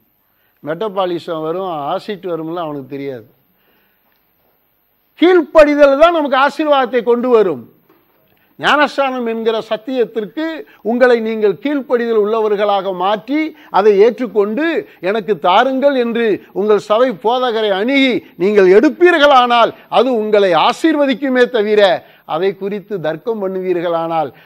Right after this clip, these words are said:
ஆசீர்வாதத்தை இழந்து போவீர்கள். ஆகையினாலே, தேவனுடைய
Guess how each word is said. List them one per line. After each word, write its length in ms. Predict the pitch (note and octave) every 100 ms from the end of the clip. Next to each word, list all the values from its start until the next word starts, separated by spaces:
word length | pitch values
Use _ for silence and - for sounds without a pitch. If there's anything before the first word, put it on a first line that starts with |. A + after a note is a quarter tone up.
| _
ஆசீர்வாதத்தை 720 | D3+ E3+ F#3 E3+ D#3 D3 C3+
இழந்து 440 | C#3 B2+ D#3 G#3 G#3+
போவீர்கள். 920 | E3+ F#3 F3+ F#3 E3+ F#3+ G3 F#3+ B2+ G#2+ _ _ _ _ _ _ _ _ _ _ _ _
ஆகையினாலே, 800 | G#3+ C#4 A#3 E3+ C3+ D3 G#3+ - _ _ _ _ _ _ _ _ _
தேவனுடைய 800 | F3+ B3 A3+ G3+ F3+ E3 D3+ C3